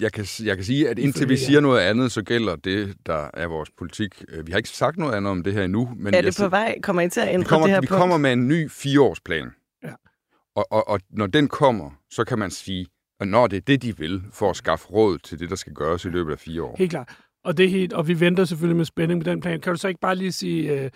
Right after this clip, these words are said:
Speaker 2: "Den holder", eller "Den holder nok ikke", eller "Måske", eller sådan noget? Der er nogle ting, der skal for-, jeg ved ikke lige, hva-, hvad du siger, når det er, du siger alle de der ting. Noget i retning af, at nu er du blevet lidt mindre,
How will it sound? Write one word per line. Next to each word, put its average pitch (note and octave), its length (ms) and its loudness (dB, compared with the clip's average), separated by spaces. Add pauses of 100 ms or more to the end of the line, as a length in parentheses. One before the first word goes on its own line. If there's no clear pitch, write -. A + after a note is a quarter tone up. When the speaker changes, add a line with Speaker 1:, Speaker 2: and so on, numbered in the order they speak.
(280)
Speaker 2:
"Den F#3+ 160 2
holder", F3 300 4
eller D#3+ 200 2
"Den E3 220 -2
holder D#3 280 -2
nok D3 260 -2
ikke", D#3+ 160 -2
eller C#3+ 120 -2
"Måske", D#3 480 -4
eller B2+ 160 -6
sådan - 100 -12
noget? A2 160 -14 (120)
Der F3+ 60 0
er E3+ 60 0
nogle E3+ 180 2
ting, F#3+ 220 0
der F3+ 60 0
skal E3+ 160 -4
for-, D#3+ 260 0
jeg E3+ 160 0
ved F3 80 2
ikke E3+ 140 0
lige, E3+ 160 2
hva-, D#3 160 -6
hvad D#3 180 -2
du D3+ 120 -2
siger, D#3 360 0 (100)
når D#3 180 -6
det C#3 120 -6
er, C3+ 60 -6
du C#3+ 100 -8
siger C#3+ 240 -4
alle C3+ 180 -6
de C#3+ 80 -6
der C#3 60 -4
ting. C#3+ 240 -6
Noget D#3 140 0
i D#3 40 2
retning D3 360 -4
af, C#3+ 180 -8
at C3 80 -12 (720)
nu E3+ 140 2
er D#3+ 40 4
du D#3 80 0
blevet D3+ 240 0
lidt D#3+ 220 2
mindre, C#3+ 480 -2